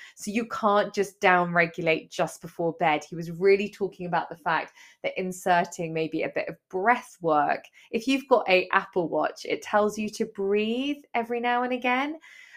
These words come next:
And actually, I'm pretty sure, having listened to his speech, that that is all about taking these moments of downregulation during your day. So really trying to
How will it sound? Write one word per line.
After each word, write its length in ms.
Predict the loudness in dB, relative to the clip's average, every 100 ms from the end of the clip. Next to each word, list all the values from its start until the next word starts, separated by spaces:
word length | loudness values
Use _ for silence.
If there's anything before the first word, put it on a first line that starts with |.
| -4
And 120 | 2
actually, 400 | 4 4 -2 -2
I'm 140 | -2 -2
pretty 420 | -4 -4 -4 -8
sure, 500 | -6 0 4 6 4
having 280 | 2 -4 -4
listened 280 | -6 -8 -8
to 60 |
his 220 | -6 -6 -4
speech, 400 | -2 -2 -4 -12 -20 _
that 120 | -4 4
that 220 | 4 4
is 160 | -4 -2
all 240 | 2 2
about 360 | 4 4 2 2
taking 500 | -8 -6 -6 -6 -6
these 240 | -4 -4
moments 580 | -2 2 2 2 -2 -4
of 120 | -8 0
downregulation 1080 | 2 2 2 0 0 0 0 -2 -6 -6
during 420 | -4 -2 -2 -2 -4
your 200 | -4 -2
day. 500 | 2 2 2 -2 -8 -20 -20
So 180 | -6 -2
really 420 | 2 4 4 2
trying 400 | -2 0 0 0 -4
to 320 | -4 -4